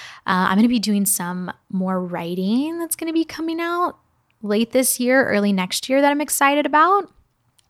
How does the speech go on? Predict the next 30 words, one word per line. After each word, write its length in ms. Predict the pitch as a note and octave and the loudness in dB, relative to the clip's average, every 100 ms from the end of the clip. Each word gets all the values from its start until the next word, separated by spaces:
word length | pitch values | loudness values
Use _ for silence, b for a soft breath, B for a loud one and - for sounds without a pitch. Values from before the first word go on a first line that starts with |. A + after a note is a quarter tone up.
| _ - - | _ -16 -6
Um, 480 | G#3 G3+ G3+ G3+ G3+ | 0 2 4 2 2
just 220 | G3 G3 | 0 -2
writing 260 | F3 F#3 F#3+ | -2 -4 -4
for 140 | F#3+ | -4
a 60 | F#3+ | -6
few 200 | - F#3+ | -4 -6
different 400 | F#3 - F#3 F#3+ | -6 -6 -6 -6
outlets, 420 | F3+ F3+ G3+ A3 - | -6 -6 -4 -4 -4
and 80 | |
I'm 60 | F#3+ | -6
excited 380 | F#3 - F#3 F3+ | -6 -8 -8 -6
to 80 | F#3 _ | -8 _
kind 160 | - F#3+ | -8 -4
of 80 | |
have 120 | F#3+ F3+ | -4 -6
a 40 | |
bigger 440 | F3+ _ F#3 F#3+ F#3 | -8 _ -8 -4 -4
platform 520 | - - - G3 F#3+ | -4 -6 -4 -6 -6
to 120 | G#3 | -8
share 500 | G3 - F#3 F#3+ F#3+ F#3+ B B B | -10 -6 -4 -2 -4 -8 B B B
my 100 | F#3+ | -8
thoughts 360 | F#3+ - F#3+ - | -2 -2 -2 0
on 220 | B3 B3 | 2 2
some 140 | C4 | 2
of 80 | C4+ | 0
these 160 | C#4 C4+ | 0 -2
issues. 540 | C#4 - D#4+ D#4+ D#4 | -2 -4 -4 -2 -2
'Cause 180 | - A3+ | 0 0
for 140 | - D4+ | 2 0
me, 440 | F4 G#4 D4+ C#4 | 0 0 0 0